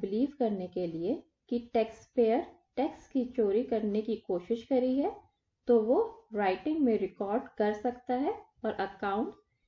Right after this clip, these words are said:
register या फिर documents जो भी proper officer के सामने produce करे गए हैं उन्हें seize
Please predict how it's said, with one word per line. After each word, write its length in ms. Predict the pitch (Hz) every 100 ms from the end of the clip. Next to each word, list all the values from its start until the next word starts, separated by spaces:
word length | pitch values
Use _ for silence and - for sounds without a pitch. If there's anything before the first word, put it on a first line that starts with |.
| _ _
register 600 | 214 202 208 208 262 349 285
या 120 | 190
फिर 220 | - 247
documents 680 | 208 190 - 220 254 349 - - _ -
जो 280 | 196 247 285
भी 180 | 285 294
proper 400 | - 208 - 202
officer 420 | 196 214 214 214
के 140 | 214 214
सामने 380 | 214 180 185 233
produce 580 | 214 190 185 269 370 - _ _
करे 240 | 220 202
गए 240 | 190 196 190
हैं 260 | 202 254 -
उन्हें 260 | 233 269
seize 440 | - - 226 294